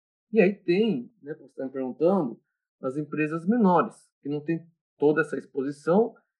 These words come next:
e também não têm, digamos assim, né, um poderio econômico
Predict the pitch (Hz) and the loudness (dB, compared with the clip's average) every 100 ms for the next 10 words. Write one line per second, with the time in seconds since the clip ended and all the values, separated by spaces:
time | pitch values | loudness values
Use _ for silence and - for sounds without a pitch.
0 | - - 220 180 202 190 165 180 185 151 | -16 2 4 4 2 -2 -4 -4 -4 -4
1 | 120 110 _ - 131 151 139 123 143 160 | -6 -8 _ -12 -8 -8 -10 -12 -8 -6
2 | 156 117 117 151 127 107 139 131 123 143 | -4 -6 -4 -4 -4 -8 -8 -6 -4 -2
3 | 147 147 139 127 175 156 - | -4 -4 -4 -2 -2 -4 -10